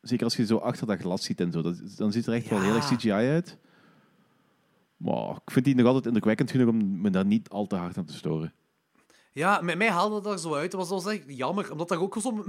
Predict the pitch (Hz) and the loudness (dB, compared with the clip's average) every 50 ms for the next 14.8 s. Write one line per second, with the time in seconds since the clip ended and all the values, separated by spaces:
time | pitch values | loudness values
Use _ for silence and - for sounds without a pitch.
0 | 180 196 196 196 190 165 143 143 156 208 233 - 214 151 151 143 - 143 156 - | 2 2 4 4 2 2 0 -2 -2 -2 -2 -2 -2 -2 -2 -4 -4 -8 -10 -8
1 | - 302 - 240 220 - - - 202 233 269 269 196 156 180 185 190 190 - 170 | -8 -6 -2 -2 -2 -4 -4 -4 -6 -4 -2 -2 -2 0 0 0 0 0 -2 -4
2 | 151 135 123 127 180 202 - 160 151 156 160 156 190 185 - - 180 170 170 139 | -4 -2 -4 -4 -4 -4 -4 -4 -4 -2 -4 -4 -4 -4 -4 -2 -2 -2 -2 -2
3 | - - - _ - - 120 143 202 - - - _ _ _ _ _ 165 156 - | -6 -12 -20 _ -8 -2 0 0 2 0 -2 -4 _ _ _ _ _ -6 -2 -2
4 | 196 123 113 120 131 156 156 - - - - - - - _ - 170 196 196 - | -2 -2 -2 -2 -2 -2 -4 -6 -8 -16 -20 -20 -20 -20 _ 0 0 0 4 2
5 | 262 - - - - 226 202 170 151 185 - - - 247 214 208 214 208 202 208 | 2 2 2 -2 -2 -2 -2 0 0 0 0 0 0 -2 -2 -2 -2 -4 -4 -6
6 | - - - - 143 190 202 202 - 185 165 147 123 135 110 113 104 - 117 101 | -10 -16 -16 -8 -6 -6 -6 -6 -8 -12 -12 -12 -12 -14 -16 -16 -14 -12 -12 -12
7 | 101 101 98 - - - _ - 160 226 220 107 113 - - 104 - 98 98 104 | -12 -12 -14 -16 -20 -20 _ -6 -6 0 2 4 4 6 4 4 2 2 0 0
8 | 107 - 135 117 101 - - 110 117 104 95 92 98 101 90 76 - 156 156 - | 0 2 0 0 2 4 4 4 4 4 4 2 2 2 2 0 -2 -6 -6 -8
9 | 87 87 101 92 85 85 85 87 90 82 139 170 226 214 147 151 190 208 170 131 | -10 -6 -4 -4 -2 0 0 -2 -2 0 0 0 0 0 -2 -2 -2 -2 -2 -2
10 | 139 143 151 151 - 127 170 170 147 147 151 143 - 240 285 240 - - 131 143 | -4 -8 -8 -8 -8 -8 -8 -8 -8 -10 -12 -12 -10 -10 -10 -10 -10 -10 -10 -10
11 | 151 - - 110 90 - 135 139 135 202 185 - - 156 147 - - - 117 110 | -10 -12 -14 -16 -16 -16 -16 -14 -12 -12 -12 -10 -10 -12 -12 -12 -12 -14 -14 -14
12 | - _ - - - _ - 214 247 262 240 220 214 226 226 226 208 185 156 165 | -14 _ -16 -18 -16 _ 4 6 6 8 8 6 6 4 4 2 2 2 2 0
13 | 165 170 - - 190 185 - 202 190 - 143 139 151 139 123 120 131 131 120 113 | 0 0 -2 -4 -6 -6 -4 -6 -6 -4 -6 -6 -6 -6 -6 -6 -6 -6 -6 -6
14 | 113 104 98 - 127 113 - 123 107 104 104 - 107 92 - | -6 -6 -8 -12 -14 -14 -12 -12 -12 -12 -14 -14 -16 -18 -18